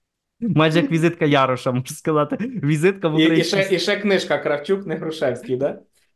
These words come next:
Speaker 1: <laughs>
Speaker 2: Так ось, показували цю візитку, справжню візитку,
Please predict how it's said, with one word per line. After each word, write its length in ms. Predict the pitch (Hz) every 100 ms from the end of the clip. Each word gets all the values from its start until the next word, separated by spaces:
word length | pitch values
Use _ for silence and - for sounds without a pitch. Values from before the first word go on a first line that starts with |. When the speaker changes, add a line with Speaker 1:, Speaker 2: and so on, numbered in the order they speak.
| -
Speaker 1:
<laughs> 60 | 214 226 208 226 339 - _ _ _ _ _ _ _ - - 190 - -
Speaker 2:
Так 140 | 147
ось, 200 | 165 135
показували 560 | - 131 165 220 196 156
цю 120 | 151
візитку, 580 | 151 131 113 - 180 208 _ _ _
справжню 500 | - - 160 139 113
візитку, 440 | 117 117 117 -